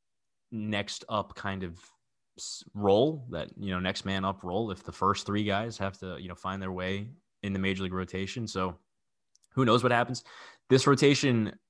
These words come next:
just, you know, you hope that this team can stay afloat and compete at a, an above five hundred level before Memorial Day, before, like, June hits, and hopefully you're getting Carrasco and then Syndergaard back in short order,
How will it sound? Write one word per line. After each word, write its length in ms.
just, 320
you 100
know, 60
you 180
hope 160
that 120
this 120
team 220
can 100
stay 260
afloat 440
and 300
compete 600
at 180
a, 280
an 100
above 300
five 220
hundred 300
level 460
before 300
Memorial 440
Day, 200
before, 360
like, 220
June 320
hits, 380
and 160
hopefully 400
you're 120
getting 300
Carrasco 800
and 180
then 120
Syndergaard 640
back 320
in 100
short 340
order, 380